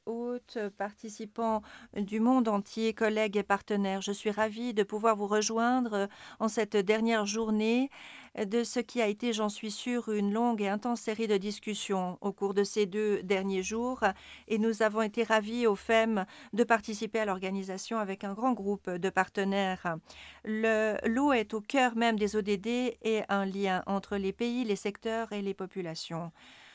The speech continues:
Au fem, au cours de la dernière décennie, nous, nous sommes mus vers des approches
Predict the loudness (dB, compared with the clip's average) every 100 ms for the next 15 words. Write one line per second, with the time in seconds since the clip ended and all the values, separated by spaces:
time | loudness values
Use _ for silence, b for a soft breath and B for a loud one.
0 | B B B -8 0 2 0 -2 2 4
1 | 6 4 2 0 0 0 0 -2 -2 -2
2 | 0 -2 0 0 0 0 0 2 0 2
3 | 2 2 2 2 2 2 2 0 -2 -2
4 | -2 0 -2 -2 -2 0 -2 -4 -8 B
5 | B 6 8 8 6 2 2 0 -2 0
6 | -2 0 0 0